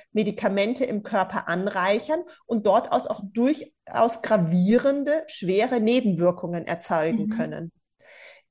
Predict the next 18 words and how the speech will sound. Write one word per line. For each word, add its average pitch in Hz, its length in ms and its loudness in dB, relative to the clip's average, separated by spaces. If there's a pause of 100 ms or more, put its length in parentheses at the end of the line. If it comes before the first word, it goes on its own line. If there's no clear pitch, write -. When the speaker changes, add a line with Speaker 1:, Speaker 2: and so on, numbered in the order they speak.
Speaker 1:
Daher 220 560 2
ist 262 140 -2
es 269 160 -6
so, 269 120 2
dass 247 200 0
wir 226 80 2
bei - 240 -2
einigen 269 680 0 (280)
onkologischen, 202 840 0
aber - 200 -2
auch - 140 -6 (180)
in 208 220 -4
anderen 359 420 0
Bereichen 180 480 0
der 190 80 0
Medizin 202 680 -4 (180)
zunächst 214 580 -2
mal 247 260 0